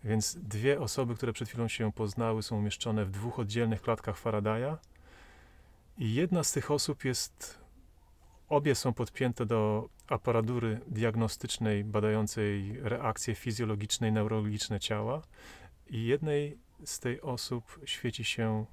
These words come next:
światłem prosto w oczy. Aparatura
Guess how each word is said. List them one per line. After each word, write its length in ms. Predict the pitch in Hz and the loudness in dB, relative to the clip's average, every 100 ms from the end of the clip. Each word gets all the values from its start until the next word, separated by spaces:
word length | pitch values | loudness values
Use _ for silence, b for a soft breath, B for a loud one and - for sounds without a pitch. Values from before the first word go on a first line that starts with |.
| - - | -14 -20
światłem 600 | - - - 113 - 107 | -14 -6 0 0 2 -2
prosto 360 | - 104 - 104 | -2 -4 -4 -6
w 80 | - | -4
oczy. 380 | 110 87 - 127 - - b b b b b b b | -6 -6 -8 -12 -20 -20 b b b b b b b
Aparatura 800 | 123 135 127 - 123 117 107 | -2 2 2 2 2 4 4